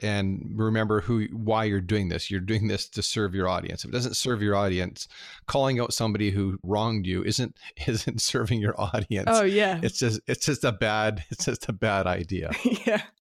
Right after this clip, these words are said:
Speaker 2: Yes, one hundred percent.
Speaker 1: So a couple of questions, and I'll let you get back to your, uh, we said we wouldn't talk about the weather, your sunny day. I'm gonna, I'm gonna forecast sunny day. <laughs> who's one guest I absolutely have to have on my podcast?
Speaker 2: I think you should talk to a lady called Nancy Schlesinger.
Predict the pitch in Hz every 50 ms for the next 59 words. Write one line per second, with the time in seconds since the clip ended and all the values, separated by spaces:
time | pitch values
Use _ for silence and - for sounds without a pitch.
0 | _ - - - - - - - _ - 220 196 190 202 - - - - - 320
1 | 269 220 214 208 208 202 202 214 214 - 214 202 - 208 202 214 233 269 - -
2 | - _ _ _ - - 160 165 165 165 165 160 151 - - 180 175 - 196 -
3 | - - 156 147 - 160 160 139 135 131 131 139 147 147 156 151 143 131 123 135
4 | 127 123 123 123 - - - 139 127 123 120 117 117 113 113 113 110 110 107 -
5 | - - - - _ - 113 113 117 113 - 143 135 127 117 107 110 113 101 110
6 | 104 104 95 104 101 101 101 101 104 110 110 - - - 127 123 117 110 104 90
7 | 92 87 90 95 104 107 104 104 104 107 - 104 107 107 98 101 98 95 - -
8 | - - 107 104 - - 104 98 - - - 104 101 98 92 82 82 80 92 104
9 | - - - - - - - - - - - - - - - - - - - -
10 | 175 143 135 147 139 120 107 113 107 104 - - 101 98 - 92 101 95 - -
11 | 110 107 98 98 95 - - 95 92 92 92 92 87 85 - - 82 85 82 -
12 | 78 - - - - - _ _ _ _ - 208 226 262 294 - - 277 262 -
13 | 247 233 220 - 226 208 - 226 214 202 185 - - - - 220 208 220 214 196
14 | - - 196 196 196 190 190 190 190 - 202 196 190 185 202 190 180 180 202 -
15 | 208 202 - - 208 190 180 180 - 208 202 208 214 202 214 233 240